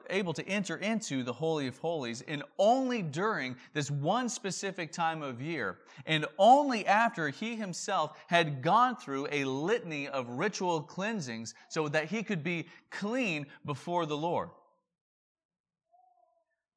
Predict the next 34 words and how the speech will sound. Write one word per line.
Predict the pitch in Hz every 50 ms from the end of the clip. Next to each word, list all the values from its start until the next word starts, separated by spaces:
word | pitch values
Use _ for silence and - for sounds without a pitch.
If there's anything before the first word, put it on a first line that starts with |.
| _ -
Now, | 127
some | - 196 208 208
of | 196 180
you | 190 185 175 160
may | 156 156 156 156 151
know | 151 147 156 175 180 160 143 131
already | 98 127 127 127 123 123 143 156 147 127 117
that | 107 117 110 -
the | 123
Holy | 107 - 156 165 180 185 180 165
of | 156 143 -
Holies | - 156 151 131 110 101 98 90 -
in, | 107 107 107 110 -
in | - 131 151 156 156
the | 147
temple | 143 - - 151 135 120 - 90 87 90 _ _ _ _ _ _ _ _ _ - - - - - - _ _ _ _ _ _ _ _ _ _ _ _ _ _ -
was | 123 120
separated | - - - 180 185 - 165 143 143 135 131 123 123 120
from | - 135 127 123
the | 113 110
rest | 113 117 135 170 214 220 220 - -
of | 110 104 104
it | 107 113 - - - - -
by | - 127 131 135 131 -
a | 135 131 120
giant | 113 107 110 - 160 147 156 165 180 180 180 170 - _ _ _
thick | - 156 156 156 156 _ _ _ _ -
curtain. | - - 170 143 - 104 85 78 - _ _ _ _ _ _ _ _ _ _ _ _ _ _ _
And | - 113
this | 107 104
giant | 123 151 156 170 170 160 165 165
thick | 156 151 143 -
curtain | - - 170 180 175 143 127 120 120
was | 117 120 123 123